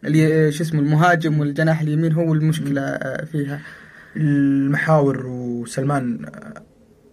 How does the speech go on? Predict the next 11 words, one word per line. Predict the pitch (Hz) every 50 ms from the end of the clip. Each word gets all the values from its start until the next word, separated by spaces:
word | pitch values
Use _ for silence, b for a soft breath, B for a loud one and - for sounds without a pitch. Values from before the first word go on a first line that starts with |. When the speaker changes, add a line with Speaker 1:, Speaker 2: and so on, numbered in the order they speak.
| _ -
Speaker 2:
ما | 139 135 139
عليهم | 135 131 127 117 123 127 120 117 110 - - - - - - - - - - - - - -
غلطهم، | - 139 147 147 - 135 127
راح | 127 117 107 127
يلعبون | 131 131 131 131 127 123 120
ضد | 120 -
الأرجنتين. | 127 123 123 117 - 123 113 107 - 139 151 190 220 220 -
وأيضا | - 123 127 123 123 123 123 123 123 135 156 - - - - _ - 147 156 156
أتوقع | 147 143 165 165 165 - 135
إنه | 135 135 131
الدفاع | 127 123 120 120 - 143 135 - - - - - -